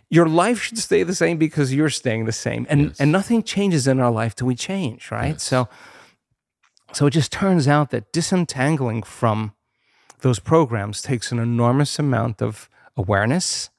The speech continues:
Speaker 1: and it takes an enormous amount of energy, because just like craving any addiction,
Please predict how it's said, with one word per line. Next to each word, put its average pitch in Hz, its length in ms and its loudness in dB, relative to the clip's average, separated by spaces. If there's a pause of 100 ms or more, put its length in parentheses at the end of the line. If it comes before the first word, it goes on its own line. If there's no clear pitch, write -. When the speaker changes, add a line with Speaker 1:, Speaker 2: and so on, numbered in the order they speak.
(1000)
Speaker 1:
and 127 80 6
it 123 80 4
takes 123 200 -2
an 117 80 0
enormous 113 440 -2
amount 120 280 2
of 110 80 -2
energy, 139 340 0
because 127 380 -6
just - 300 -6
like 151 160 -2
craving 139 600 0
any 160 260 2
addiction, 127 640 -6